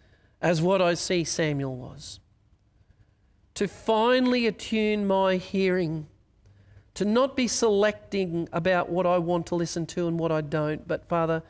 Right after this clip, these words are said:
my, my hearing would be fine-tuned to yours, that each of us who have been part of today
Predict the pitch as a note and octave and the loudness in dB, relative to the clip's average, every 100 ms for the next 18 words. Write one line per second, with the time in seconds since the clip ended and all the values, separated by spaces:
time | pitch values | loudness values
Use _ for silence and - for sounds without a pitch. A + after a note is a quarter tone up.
0 | - - - _ E3+ F3 E3+ A2 - - | -18 -20 -20 _ -2 0 0 -2 -10 -20
1 | - F3 D#3+ D#3 - A3 A3 G#3+ G#3 F#3 | -8 -2 -2 -2 -4 0 0 0 0 -2
2 | E3 D#3+ - F3+ F#3 E3+ - E3+ D#3+ D#3+ | -2 -4 -2 -2 -2 -4 -4 -4 -4 -6
3 | D#3 C#3 C#3+ D#3 - G#3 A3 - D#3+ B2+ | -6 -4 -6 -8 -6 -6 -6 -6 -8 -8
4 | - - - - - - _ _ - F3 | -8 -10 -12 -18 -20 -20 _ _ -4 -2
5 | D#3 E3 F#3 F#3 - G#3 G#3 G#3 G3 F3 | -2 -2 0 0 -4 0 0 0 -2 -4
6 | E3 D#3 D#3+ | -2 -2 -6